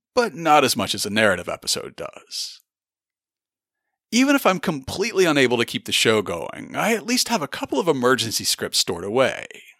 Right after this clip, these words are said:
so I'll be sure to at least record and release those before I make any decision to shut down the show for good.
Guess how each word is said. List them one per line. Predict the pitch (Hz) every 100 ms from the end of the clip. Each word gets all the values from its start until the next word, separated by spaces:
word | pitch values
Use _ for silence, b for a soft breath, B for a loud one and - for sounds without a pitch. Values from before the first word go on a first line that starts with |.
| _ -
so | 123
I'll | 113
be | 120
sure | 165
to | 135 135
at | 220
least | 240 -
record | 208 - 233 240
and | 185
release | 131 117 -
those | - 190 127 98
before | - - -
I | 247
make | 214 -
any | 156 170
decision | 185 165 - 95 110
to | 185
shut | - 196
down | 151 151
the | 170
show | - -
for | - -
good. | - 101 - - -